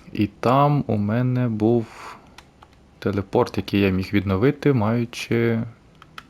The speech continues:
що маючи? Маючи діамант.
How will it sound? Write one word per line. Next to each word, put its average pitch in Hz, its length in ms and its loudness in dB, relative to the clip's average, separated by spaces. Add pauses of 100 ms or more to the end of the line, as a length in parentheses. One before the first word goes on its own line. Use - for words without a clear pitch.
(720)
що - 240 -8
маючи? - 440 -6
Маючи 143 360 -2
діамант. 113 540 0